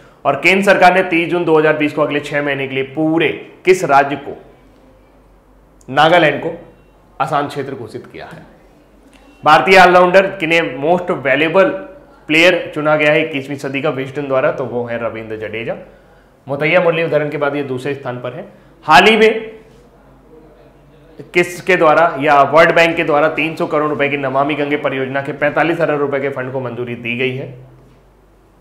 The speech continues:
पाकिस्तानी सेना ने किसको महिला लेफ्टिनेंट जनरल के रूप में नियुक्त किया है? तो उनका नाम है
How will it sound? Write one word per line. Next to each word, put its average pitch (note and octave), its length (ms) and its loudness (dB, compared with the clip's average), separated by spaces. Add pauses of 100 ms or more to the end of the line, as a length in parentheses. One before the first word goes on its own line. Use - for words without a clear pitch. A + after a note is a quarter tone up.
(1800)
पाकिस्तानी F#3 440 4
सेना F3 200 2
ने F3 100 2
किसको E3 260 -2
महिला D3+ 380 2
लेफ्टिनेंट D3+ 480 0
जनरल C#3 200 -4
के C#3+ 100 -4
रूप C#3+ 140 -4
में C#3 120 -6
नियुक्त C3 320 -6
किया C3 280 -2
है? C3+ 200 -2
तो C3+ 140 -6
उनका A#2+ 200 -6
नाम A2+ 440 -2
है A#2+ 340 -8